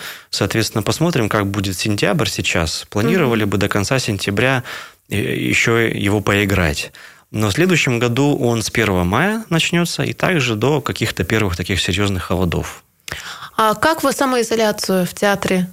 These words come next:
Speaker 2: пережили, переживаете?
Speaker 1: Переживаем, я думаю, так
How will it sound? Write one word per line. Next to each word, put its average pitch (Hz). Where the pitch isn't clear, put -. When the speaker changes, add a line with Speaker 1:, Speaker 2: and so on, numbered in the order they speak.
Speaker 2:
пережили, 226
переживаете? 190
Speaker 1:
Переживаем, 135
я 113
думаю, 107
так 113